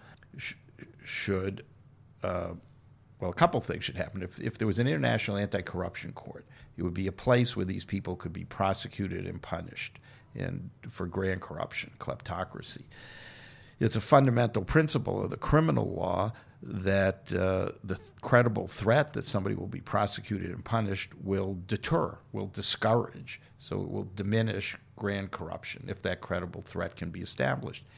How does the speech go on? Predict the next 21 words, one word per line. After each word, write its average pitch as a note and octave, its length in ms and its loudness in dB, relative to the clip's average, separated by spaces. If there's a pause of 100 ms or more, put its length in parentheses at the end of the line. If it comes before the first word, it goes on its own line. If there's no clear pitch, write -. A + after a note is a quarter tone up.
(220)
In - 120 0
addition, A2 600 2 (540)
the F3 140 0
ultimate F3+ 420 2
goal A2 480 2 (240)
is F#2 200 -8
not F#2+ 300 -2
to E2+ 200 -6 (180)
lock F2+ 300 -8
somebody F2 500 -4
up, G2 300 0 (420)
uh, E2 160 0
but F#2+ 540 2
when A2+ 360 4
you A#2 400 2 (120)
lock G2 560 2 (480)
up A#2+ 300 2 (140)
a - 80 -2
kleptocrat, F#2+ 960 0 (540)
it G#2+ 160 -2
creates G#2 720 2